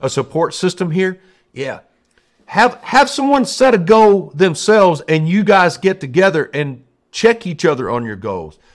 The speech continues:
Have the accountability. Have a group. That's what I mean. Have a support system. Share your goals. Tell people about your goals. Tell them what you're trying to achieve. And more than likely, they're gonna ask you along the way, "Hey, how are you doing? How's your, are you,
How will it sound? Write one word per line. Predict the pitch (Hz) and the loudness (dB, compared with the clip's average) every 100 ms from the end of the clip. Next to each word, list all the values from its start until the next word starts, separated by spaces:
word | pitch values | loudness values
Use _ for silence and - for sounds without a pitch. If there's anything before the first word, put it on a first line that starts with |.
| _ _ _ | _ _ _
Have | 185 214 180 | 2 2 4
the | 196 | 0
accountability. | - 175 156 127 131 110 92 _ | 2 0 0 0 -2 -2 -6 _
Have | - 208 208 | -2 0 0
a | |
group. | 160 170 226 208 - _ _ - | -2 2 4 4 -2 _ _ -4
That's | 185 196 | -4 -2
what | 214 | -4
I | 202 | -2
mean. | 214 208 104 | -2 -2 -4
Have | - 175 | -2 -2
a | 185 | -2
support | - 202 214 202 | -6 -4 -2 -4
system. | - 131 135 | -6 -14 -14
Share | - - 170 370 | -12 -8 -6 -2
your | 185 | 0
goals. | 139 147 120 - _ | 2 2 0 -8 _
Tell | - 254 294 - | -2 2 2 0
people | - 208 208 190 | -2 -2 -2 -4
about | 143 165 165 | 0 0 0
your | 135 | -4
goals. | 120 139 127 104 | 0 2 2 0
Tell | - 190 | 0 2
them | 226 196 | 2 0
what | 190 - | -4 -6
you're | 156 | -8
trying | 165 156 143 | -4 -4 -6
to | 135 | -10
achieve. | 110 - 147 104 - _ _ _ _ _ | -10 -10 -10 -12 -16 _ _ _ _ _
And | 160 175 | -4 2
more | 226 | 4
than | 202 | 4
likely, | 185 196 165 | 0 -2 -2
they're | 127 160 | -4 -4
gonna | 165 | -2
ask | 139 156 160 - | -2 -2 -4 -6
you | 139 | -8
along | 127 135 123 | -6 -6 -2
the | |
way, | 139 127 | 0 0
"Hey, | 123 226 139 | -2 -6 -6
how | - 170 | -2 -2
are | 170 | -2
you | 165 | -2
doing? | 160 220 147 - _ _ - | 4 4 2 -4 _ _ -10
How's | 135 160 | -4 -4
your, | 147 _ | -6 _
are | 120 | -10
you, | 131 123 | -8 -12